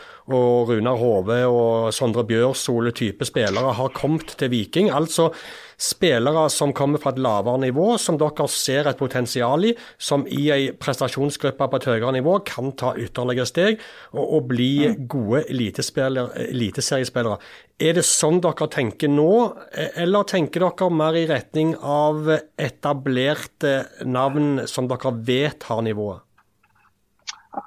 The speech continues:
Speaker 2: det er et godt spørsmål. Der er egentlig svaret todelt. Vi kommer alltid til å lete etter disse herne, kall det gjerne litt skjulte skattene som ikke koster klubben så mye, som vi mener det er enorm oppside i. Eh, og så er det jo selvfølgelig at vi ønsker på en måte å,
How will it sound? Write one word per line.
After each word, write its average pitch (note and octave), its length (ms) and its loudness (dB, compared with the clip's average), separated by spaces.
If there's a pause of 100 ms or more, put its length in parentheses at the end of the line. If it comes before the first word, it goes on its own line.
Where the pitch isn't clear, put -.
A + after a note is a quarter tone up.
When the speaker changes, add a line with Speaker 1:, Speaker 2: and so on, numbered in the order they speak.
Speaker 2:
det B3+ 100 0
er D#3+ 60 4
et - 40 -4
godt E3+ 240 0
spørsmål. E3 360 0
Der D#3+ 160 4
er C#3+ 120 4
egentlig D3+ 480 -2
svaret C#3+ 380 -2
todelt. A2+ 540 -6
Vi D3 120 -10
kommer C#3+ 160 -12
alltid D3+ 400 -6
til D3 100 -2
å C#3 60 0
lete A2+ 480 -2
etter C3+ 200 -8
disse A#2+ 200 -10
herne, B2 220 -8 (420)
kall C3 160 -12
det A#2+ 80 -14
gjerne A2 200 -10
litt A#2+ 120 -2
skjulte A#2 440 -4 (480)
skattene - 480 -8
som B2+ 160 -8
ikke A#2+ 280 -4
koster - 320 -10
klubben A#2+ 280 -6
så - 120 -8
mye, A#2 240 -2
som C3+ 160 -4
vi B2 80 -2
mener G#2+ 240 -2
det A#2 140 0
er A2+ 100 0
enorm A2+ 240 -2
oppside B2+ 400 -2
i. E3+ 100 0 (920)
Eh, B2+ 440 0
og C3 80 -4
så D#3 140 -4 (100)
er B2 120 0
det C#3+ 100 -2
jo - 80 -14
selvfølgelig C3 420 -4
at B2+ 120 -4
vi A#2+ 120 -4
ønsker A2 360 -6
på C3 80 -10
en B2 40 -4
måte A2+ 200 0
å, A2+ 80 -4